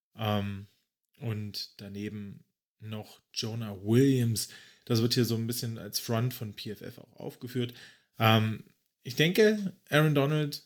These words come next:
darüber werden sie versuchen, Matchups zu kreieren. Ich denke, sie könnten auch mal über Stunts versuchen, gerade auch Donald vielleicht auch mal in ein Matchup gegen Stanley zu bringen.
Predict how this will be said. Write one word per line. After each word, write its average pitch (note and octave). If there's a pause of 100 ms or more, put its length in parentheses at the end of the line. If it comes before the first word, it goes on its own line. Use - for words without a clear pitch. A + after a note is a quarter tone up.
(180)
darüber B2
werden B2
sie C3+
versuchen, C3+
Matchups C3
zu B2
kreieren. D3
Ich A2
denke, B2+
sie A#2+ (220)
könnten C#3+
auch A#2+
mal A#2
über A#2+
Stunts C#3+ (360)
versuchen, C3+
gerade A2+
auch A2
Donald B2
vielleicht A#2
auch A2
mal G#2
in A2+
ein A2+
Matchup A#2
gegen A2
Stanley B2
zu B2
bringen. C3